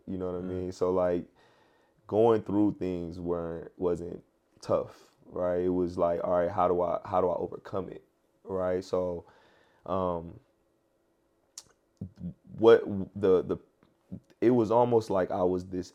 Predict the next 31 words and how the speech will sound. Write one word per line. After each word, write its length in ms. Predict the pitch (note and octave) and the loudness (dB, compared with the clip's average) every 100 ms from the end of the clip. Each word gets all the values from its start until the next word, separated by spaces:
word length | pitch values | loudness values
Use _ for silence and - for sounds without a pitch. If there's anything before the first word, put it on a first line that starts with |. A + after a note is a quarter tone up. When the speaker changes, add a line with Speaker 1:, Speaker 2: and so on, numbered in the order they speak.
| - | -8
Speaker 1:
angry 420 | F#2+ F#2 F2 F2+ | -6 -4 -6 -8
child, 640 | - E2 E2+ - - - - _ _ _ _ - | -6 -6 -6 -8 -12 -14 -20 _ _ _ _ -6
Speaker 2:
Okay. 80 | |
Speaker 1:
right? 440 | F#2 F2+ F2+ F2+ F#2+ | -2 0 0 -4 -4
That, 480 | F#2 F2+ F2 E2+ - _ _ _ _ _ A2 | -2 0 0 -2 -6 _ _ _ _ _ -8
you 100 | F#2+ | -2
know, 80 | F2 | -2
I 80 | |
couldn't 260 | E2 G2 F2 | 0 -2 -4
control 340 | - E2 F2 | -8 -6 -6
my 140 | E2+ D#2 | -6 -10
temper 580 | - F#2+ - E2+ E2+ F2 - | -6 -8 -6 -8 -6 -8 -10
and, 180 | - - _ _ _ _ - | -14 -20 _ _ _ _ -6
uh, 540 | F2 E2+ E2 D#2 - - _ - | -2 -2 -4 -12 -16 -20 _ -12
you 120 | F#2 | -10
know, 80 | E2 | -8
I 80 | |
just 180 | E2+ - | -10 -12
snapped 320 | - F#2+ - F#2+ | -6 -2 -2 -4
on 80 | |
this 140 | F2+ E2+ | -8 -8
guy. 480 | F#2 F2+ F2+ F2 E2+ | -8 -8 -10 -10 -12
But 240 | G2 F2 - - - - | -6 -6 -6 -10 -12 -20
<laughs> 320 | _ - _ | _ -20 _
the 100 | - | -4
reality 600 | F#2 F#2+ A#2 C3 G#2+ G2+ F#2 | 2 6 8 8 6 2 2
is 440 | F#2 F#2 - - _ _ _ _ _ _ - | 2 0 -6 -20 _ _ _ _ _ _ -8
I 80 | G2 | 0
had 120 | F#2 | 0
a 40 | F2 | 2
journal 440 | A2 B2 F2 - | 4 2 0 -8